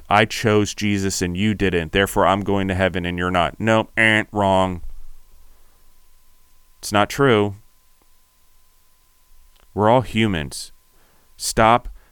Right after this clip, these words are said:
dividing us based on our personalities and our personal choices. What are our principles?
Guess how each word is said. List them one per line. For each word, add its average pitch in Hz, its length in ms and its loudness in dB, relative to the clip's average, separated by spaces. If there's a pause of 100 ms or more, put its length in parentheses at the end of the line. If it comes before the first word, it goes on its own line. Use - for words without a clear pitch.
(140)
dividing 101 560 0
us 90 140 -4
based 98 340 -2
on 98 80 2
our 92 80 2
personalities 95 1120 -2 (240)
and 104 140 0
our 92 80 4
personal 107 540 -2
choices. - 920 -6 (3500)
What 113 320 2
are 110 180 4
our 101 140 6
principles? - 880 -4